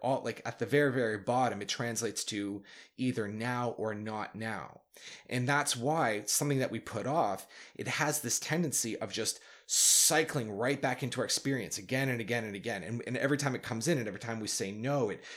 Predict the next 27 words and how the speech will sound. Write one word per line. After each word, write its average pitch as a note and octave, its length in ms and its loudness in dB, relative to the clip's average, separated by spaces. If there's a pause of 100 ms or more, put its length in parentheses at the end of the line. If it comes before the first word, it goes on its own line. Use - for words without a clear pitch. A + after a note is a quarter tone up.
(140)
comes B2+ 260 -2
back B2+ 320 0
with A2 160 -4 (220)
increasing C3 960 2 (240)
chagrin B2 840 2
and G2 200 -4
increasing A#2+ 760 0
irritation B2+ 800 0
until, G#2 560 -4 (440)
until B2 400 2
we A#2+ 160 -2
arrive A#2 280 0
at - 80 -6
some A2+ 200 0
point C3+ 300 -2
where A2 100 0
we G#2+ 140 -4
can't C3 420 -4 (140)
say A2 340 0
no C3 320 2
anymore G2+ 320 -2
because F#2+ 220 -2
it's G2+ 120 -2
just - 200 -4
gotten E2+ 200 -2
too C3+ 220 0
bad G#2+ 520 0